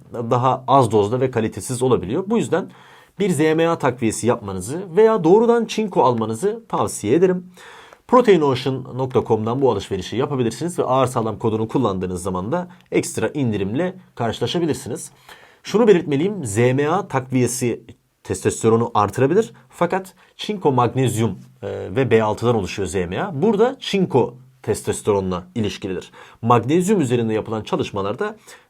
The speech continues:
e, böyle bir bulguya rastlanmamış. Konumuz çinko ile alakalı. Magnezyumu da ayrıca tavsiye ederim, o başka bir hikaye. Bir sonraki takviyemiz D vitamini, özellikle de D üç vitamini.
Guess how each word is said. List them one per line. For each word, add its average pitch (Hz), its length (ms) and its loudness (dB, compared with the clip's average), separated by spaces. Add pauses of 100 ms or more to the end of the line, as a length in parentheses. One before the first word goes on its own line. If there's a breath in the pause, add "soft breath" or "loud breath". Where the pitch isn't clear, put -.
e, 107 160 -4
böyle 117 200 2
bir 110 100 -2
bulguya 135 400 0
rastlanmamış. 165 640 -6 (260 soft breath)
Konumuz 202 520 0 (300)
çinko 117 360 0
ile 92 100 -2
alakalı. 85 420 -10 (420 soft breath)
Magnezyumu 165 500 4
da 240 60 6
ayrıca 175 280 2
tavsiye 120 360 0
ederim, 190 120 -2
o 156 100 0
başka 110 280 -2
bir 90 40 -2
hikaye. 78 320 -10 (400)
Bir 254 100 4
sonraki 151 640 2 (120)
takviyemiz 139 600 0
D 165 200 8
vitamini, 120 440 -2
özellikle 110 340 -2
de 160 160 -2
D 110 140 6
üç 110 220 0
vitamini. 101 420 -6